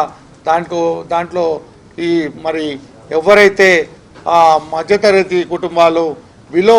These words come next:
poverty line కింద ఉన్నటువంటి వాళ్ళు అందరు కూడా, నాకు తెలిసైతే అందరు కూడా మేము పంపించిన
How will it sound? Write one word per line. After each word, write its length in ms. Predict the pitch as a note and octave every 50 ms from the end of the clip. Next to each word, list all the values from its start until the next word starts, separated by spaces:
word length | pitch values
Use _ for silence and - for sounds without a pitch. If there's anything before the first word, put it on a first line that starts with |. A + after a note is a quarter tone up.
| G#3+ A3
poverty 340 | G3 F#3 F#3 F#3 F#3 F3+ F3+ F3
line 160 | E3+ E3+ E3+ D#3+
కింద 140 | E3+ D#3+ E3+ E3
ఉన్నటువంటి 400 | D#3+ E3+ D#3+ D3+ E3 D#3+ D3+ D#3+ D#3+
వాళ్ళు 260 | D#3+ D#3 D#3 D#3 D#3+ D#3 C#3+ C3 - - _ _ _ _ - - D#3
అందరు 380 | F3 G3+ A3 A#3+ B3+ B3 A#3+ G3+ F#3+
కూడా, 160 | G#3 F#3+ F3 D#3 C#3+ D3+
నాకు 140 | D#3+ E3 E3 D#3
తెలిసైతే 340 | F3 E3+ - G3+ G#3 F#3+ G3+ E3+
అందరు 280 | E3 F3+ F#3+ G3+ G#3+ G3+ G3
కూడా 100 | G3 F#3+ F3+ E3+
మేము 140 | E3+ D#3+ D3+
పంపించిన 340 | D#3+ E3 E3+ G3 G3 G3 G3